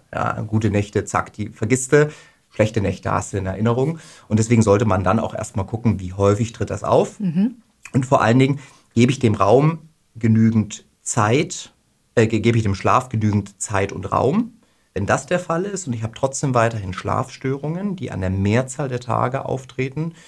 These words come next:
Speaker 1: für drei Monate und sich auch am nächsten Folgetag bemerkbar machen, das heißt in Konzentrations-, Gedächtnisstörungen,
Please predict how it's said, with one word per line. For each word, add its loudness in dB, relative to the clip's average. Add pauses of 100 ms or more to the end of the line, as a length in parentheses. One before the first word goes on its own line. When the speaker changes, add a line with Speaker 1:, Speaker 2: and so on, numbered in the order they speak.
(180)
Speaker 1:
für 0
drei -2
Monate -4 (140)
und 0
sich -4
auch 4
am -2
nächsten 0
Folgetag -4
bemerkbar -2
machen, -10
das -16
heißt -6
in -10
Konzentrations-, -4
Gedächtnisstörungen, -4